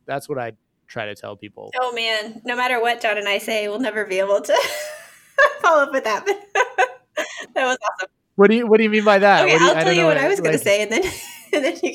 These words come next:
Speaker 2: can see. <laughs> So this week I was
Speaker 1: Okay, go.
Speaker 2: responding to reviewers' comments. So I write a lot of manuscripts and I submit them to journals to get peer reviewed by my, by colleagues that, um, in my, uh,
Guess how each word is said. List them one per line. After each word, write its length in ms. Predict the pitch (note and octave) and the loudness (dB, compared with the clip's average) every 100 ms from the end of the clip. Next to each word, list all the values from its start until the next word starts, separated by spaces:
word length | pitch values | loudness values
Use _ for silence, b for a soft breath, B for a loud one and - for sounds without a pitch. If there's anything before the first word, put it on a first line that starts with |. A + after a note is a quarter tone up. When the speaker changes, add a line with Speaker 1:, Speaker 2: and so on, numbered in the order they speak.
| - | -8
Speaker 2:
can 80 | |
see. 320 | - - D4 - | -10 -6 -6 -2
<laughs> 40 | A4+ A#4 B B B | -2 -2 B B B
So 400 | - C#4+ B3 A#3+ | -2 0 0 0
this 180 | A#3 E4 - | -2 -4 -4
week 120 | D#4+ C#4+ | -4 -2
I 40 | |
was 200 | B3+ D4 | -2 0
Speaker 1:
Okay, 80 | D#4 | -2
go. 40 | |
Speaker 2:
responding 500 | C#4 G#3 D3+ - A3+ - | 0 0 0 -2 -6 -6
to 360 | A#3+ G#3+ G3 | -6 -2 -2
reviewers' 520 | G3 G3+ G#3 A3 D4 | -2 -2 -2 0 -2
comments. 400 | - F4 F#4 F#4 | -4 -4 -4 -6
So 220 | - G3 G3 B B - | -2 -2 -2 B B -4
I 80 | G#3+ | -2
write 200 | G3+ G3 | 0 -2
a 60 | |
lot 240 | F#3+ F#3+ F#3+ | -2 -2 -2
of 140 | F#3+ - | -4 -8
manuscripts 640 | F#3+ G3+ G#3+ - A#3 - | -8 -8 -8 -6 -6 -6
and 80 | G#3 | -8
I 80 | F#3+ | -8
submit 400 | - G#3 G#3 G#3 | -6 -6 -8 -4
them 320 | G3 F#3+ F#3+ - | -4 -4 -12 -10
to 340 | G#3 F#3 F#3 | -6 -6 -8
journals 560 | F#3 F3+ F#3 A#4 - - B B - | -6 -6 -4 -10 -12 -18 B B -8
to 160 | A3+ | -6
get 300 | G#3 G3+ F#3+ | -2 -2 -4
peer 220 | - A3 G3+ | -6 -4 -2
reviewed 560 | G3+ F#3 F3+ F3+ F3+ - _ - | -2 -4 -4 -4 -8 -14 _ -6
by 300 | F3+ F3+ F3+ | -4 -4 -6
my, 200 | F3 - _ - | -8 -10 _ -6
by 100 | F#3+ | -4
colleagues 560 | G3 G#3+ F3+ F#3 F#3 - | -4 -4 -2 -4 -6 -10
that, 280 | F3+ F3+ - | -8 -8 -8
um, 480 | G3 F#3 F#3+ - - - | -8 -8 -10 -16 -20 -12
in 160 | G3 | -8
my, 140 | F#3 F3+ - - - | -6 -8 -12 -20 -12
uh, 220 | - C#3+ | -8 -6